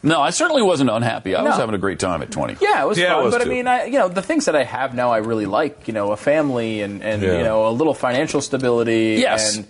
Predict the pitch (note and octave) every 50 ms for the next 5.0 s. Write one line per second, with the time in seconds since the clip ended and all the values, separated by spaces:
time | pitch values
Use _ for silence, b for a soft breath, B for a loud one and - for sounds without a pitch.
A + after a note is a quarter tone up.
0 | B B B C#3 D3 C#3 C#3+ D3 A#2+ A2 G#2+ G#2 G#2 G2+ F#2+ D2+ - - G2 G2
1 | - - - F#3+ A3 G#3+ - - G3+ G#3 - - - - _ A#3+ C#4+ C#4+ A3+ B3
2 | C4 A#3 G#3 G#3+ F3+ C#3+ C3 D#3 F3 F3+ D#3+ - - F3 D#3+ D3 D3 C#3+ C#3 C3+
3 | C3 B2+ A2+ - - b b b b b b b b _ _ _ _ _ _ _
4 | _ _ _ _ B2+ C3 C3+ C3+ C3+ C3 - - - _ _ _ _ _ - D3+